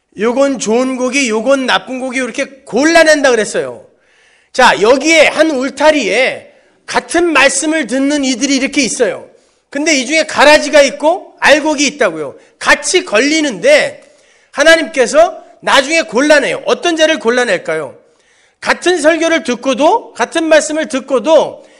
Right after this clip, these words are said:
이걸 인간들의 행위, 윤리, 규범,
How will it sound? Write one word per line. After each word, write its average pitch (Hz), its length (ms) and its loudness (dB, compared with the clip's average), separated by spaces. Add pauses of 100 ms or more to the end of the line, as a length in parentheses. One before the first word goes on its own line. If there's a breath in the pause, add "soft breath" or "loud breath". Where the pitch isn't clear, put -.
(160 soft breath)
이걸 294 720 0 (260)
인간들의 311 640 2
행위, 311 680 -4 (240)
윤리, 277 960 -2
규범, 262 640 0